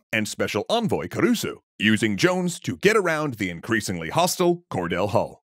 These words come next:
Kurusu wants Roosevelt to go over the heads of the militarists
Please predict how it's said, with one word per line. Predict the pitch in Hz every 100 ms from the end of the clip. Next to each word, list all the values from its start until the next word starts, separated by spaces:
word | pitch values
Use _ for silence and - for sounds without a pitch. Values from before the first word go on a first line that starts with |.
| _ -
Kurusu | 180 107 - 85 73 -
wants | 98 139 90
Roosevelt | 139 202 - - - _
to | 143
go | - 131 175
over | 202 202
the | 208
heads | 160 123 73 - -
of | 135
the |
militarists | 123 175 226 - - - - -